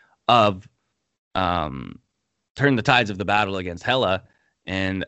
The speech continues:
that's basically, oh, but we also get Loki going and taking the Infinity Stone when he is getting Surtur's sword or whatever, the everlasting flame that will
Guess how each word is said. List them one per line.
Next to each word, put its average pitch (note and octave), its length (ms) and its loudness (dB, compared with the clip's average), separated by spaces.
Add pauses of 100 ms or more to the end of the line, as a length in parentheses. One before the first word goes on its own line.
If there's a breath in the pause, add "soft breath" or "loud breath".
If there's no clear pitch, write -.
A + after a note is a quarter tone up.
that's G#2+ 460 0 (400)
basically, F#3+ 960 -6
oh, D3+ 260 2 (100)
but A#2+ 260 -2
we A#2+ 140 0
also A2 320 0
get G2+ 320 0 (340 soft breath)
Loki G2+ 600 0
going F#2+ 340 0
and F2 140 -4
taking F2 580 -2 (300)
the F#2 140 0
Infinity F#2 560 -2
Stone E2 520 -4 (300 loud breath)
when F2+ 160 -2
he F2 200 0
is E2 160 -4
getting E2+ 300 -2
Surtur's F2 540 -4
sword F2 380 -2
or E2+ 80 -2
whatever, E2 380 0
the E2 120 -2
everlasting F2 640 -2
flame F2+ 360 -2
that F2+ 140 -2
will F2 120 -6